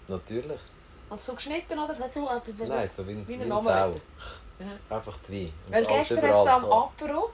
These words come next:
Speaker 1: Mhm.
Speaker 2: oder ich meine, ich mache ja die selber.
Speaker 1: Ja, ich
Speaker 2: Das
Speaker 1: weiß.
Speaker 2: zeigt, ja, aber das zeigt mir, wie die Leute mich manchmal falsch einschätzen.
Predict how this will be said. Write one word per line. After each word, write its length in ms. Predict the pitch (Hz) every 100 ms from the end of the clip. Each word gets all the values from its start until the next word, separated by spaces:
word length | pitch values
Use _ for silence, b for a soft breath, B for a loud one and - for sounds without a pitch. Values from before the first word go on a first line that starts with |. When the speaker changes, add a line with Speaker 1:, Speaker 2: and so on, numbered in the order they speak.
| -
Speaker 1:
Mhm. 120 | 220 -
Speaker 2:
oder 140 | 226 262
ich 60 | 262
meine, 140 | 262
ich 40 | 262
mache 200 | 240 233
ja 40 |
die 140 | 220
selber. 500 | 214 196 170 196 147 - - - - 95
Speaker 1:
Ja, 80 | 95
ich 40 |
Speaker 2:
Das 160 | 214 -
Speaker 1:
weiß. 60 |
Speaker 2:
zeigt, 340 | 254 233 254 - -
ja, 180 | 214 262
aber 120 | 294
das 220 | 285 -
zeigt 440 | - 208 277 - 277
mir, 240 | 269 233
wie 100 | 233
die 200 | - 226
Leute 100 | 247 226
mich 100 | 208
manchmal 220 | 220 208
falsch 340 | 202 208 208 -
einschätzen. 480 | 233 226 - -